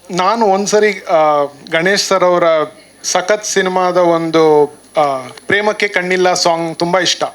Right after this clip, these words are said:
ಅದಕ್ಕೆ ನನ್ನದೇ ಆದ ಸಾಹಿತ್ಯ ಬರೆದು ಅವ್ರಿಗೆ Twitter-ಅಲ್ಲಿ ಮೆಸೇಜ್ ಮಾಡಿದ್ದೆ.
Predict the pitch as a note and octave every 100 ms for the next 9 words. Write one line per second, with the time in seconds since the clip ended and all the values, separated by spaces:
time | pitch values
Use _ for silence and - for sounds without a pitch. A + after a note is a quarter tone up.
0 | - - - - - - D#3+ F3+ A3 A#3+
1 | G#3+ F3+ G3 A3 A3+ A3 G3+ G#3+ - F#3
2 | D#3+ G#3 G#3+ F3+ F3 F3 B3+ F#3+ F3+ F#3+
3 | F#3 F3+ E3+ F#3 G3 G3+ F#3+ F#3+ G3 -
4 | F#3 D#3+ F#3 D#3+ E3 D3 C3+